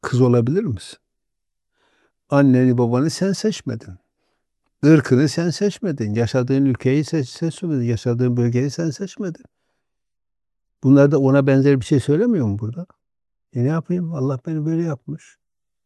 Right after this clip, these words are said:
E, bizim, bi-, bize öğretilen kader inancında ne oluyor? Efendim, ana, ana rahmindeyken cennete gideceği, cehenneme gideceği belliymiş. Peki ömür boyu cehenneme gidecek olan, cennete gidecek bir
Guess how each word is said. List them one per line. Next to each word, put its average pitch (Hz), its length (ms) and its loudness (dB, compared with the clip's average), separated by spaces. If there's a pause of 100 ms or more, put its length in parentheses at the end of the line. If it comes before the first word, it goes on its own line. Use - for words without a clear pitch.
(280)
E, 113 160 -2
bizim, 127 360 0 (680)
bi-, 123 140 0
bize 123 200 4
öğretilen 135 720 4 (200)
kader 135 260 2
inancında 131 560 2
ne 147 140 2
oluyor? 151 460 2 (1200)
Efendim, 147 560 0 (640)
ana, 156 340 4
ana 165 280 2
rahmindeyken 143 680 2
cennete 139 460 0
gideceği, 131 540 0
cehenneme 135 480 -2
gideceği 131 460 0
belliymiş. 117 600 -2
Peki 147 240 0
ömür 180 440 4
boyu 123 340 4
cehenneme 139 500 0
gidecek 135 420 -2
olan, 123 260 -2
cennete 135 420 0
gidecek 131 520 -2
bir 127 200 -4